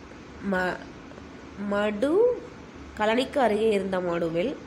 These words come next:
மாடுகள் நீர் பருகின. அன்பை கொடு, கோடு போடாதே. மனம், உள்ளம். மானம், பெருமை, கேடு. வழி, காற்று. வாளி,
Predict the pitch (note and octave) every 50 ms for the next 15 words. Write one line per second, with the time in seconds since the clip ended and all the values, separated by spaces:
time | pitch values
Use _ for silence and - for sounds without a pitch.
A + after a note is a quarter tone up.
0 | - - F#3 F#3 F#3 G#3 A#3 B3+ B3 A#3+ G3 F3 F3+ F3 A#3+ - - - F#3 F#3
1 | G#3 A#3 D4 D#4+ - - G#3 F3+ E3 E3+ D#3+ D#3 D3+ D3+ D3+ D#3+ D#3 D3+ - -
2 | - - - - - - - - - - - - - - - - - - - -
3 | - - F#3+ G3+ A#3 B3+ C4+ B3+ C#4 D4 D4+ C#4+ - - - - - G#3+ G3+ F#3+
4 | G3+ G#3 G3+ F#3 E3+ F3+ G3 - G#3 - - - - - - - - - - A#3
5 | A3+ A#3 B3 C4 C#4 E4 - - A3+ G3+ F#3+ F#3+ F#3 F3+ F3 E3+ E3 E3 F3+ F3+
6 | E3 - - - - - - _ - - - - - - - G#3+ G#3 G#3 A3 A#3
7 | B3 D4 E4+ - - - - - - - - G#3+ A3+ A3+ A3+ A3+ A3 G3 F3 E3
8 | - - - - - - G3+ F#3+ F#3+ G3+ G#3 A3 A#3+ B3 A#3+ G3+ F3 - - -
9 | - - - - - - - - A3+ A3 A3 A3 C4 C4 C4 C4 C#4+ D4 D4 -
10 | - - - G3 F#3 F#3 F#3 F#3 F3 F3 E3 - - - - - - - - -
11 | - - - F3+ G3 G3 G3 A3 A3+ A3 F#3+ D3+ - - - - G3 F#3 F#3 G3
12 | G3 F#3+ - A3+ C4 F4+ A#4 - - - - - - - - - - - - -
13 | - - - - - - - - - - - - - - F#3+ F#3 G3+ G3 G3 G3+
14 | G#3 A3+ A3+ A#3+ A3 F#3+ E3